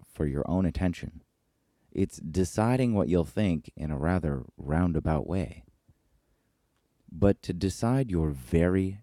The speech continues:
next thought? Well, to even contemplate this question is to have that next thought,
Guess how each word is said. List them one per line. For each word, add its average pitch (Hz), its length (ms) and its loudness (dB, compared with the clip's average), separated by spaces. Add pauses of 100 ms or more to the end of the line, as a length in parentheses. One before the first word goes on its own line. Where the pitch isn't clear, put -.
(100)
next 80 500 -2 (220)
thought? 95 320 -4 (1400)
Well, 107 140 4
to 104 60 6
even 98 300 4
contemplate 92 640 2
this 78 180 -4
question 135 460 0
is 64 140 -10
to - 80 -8
have 64 340 -8
that 58 180 -8
next - 300 -10
thought, 65 240 -8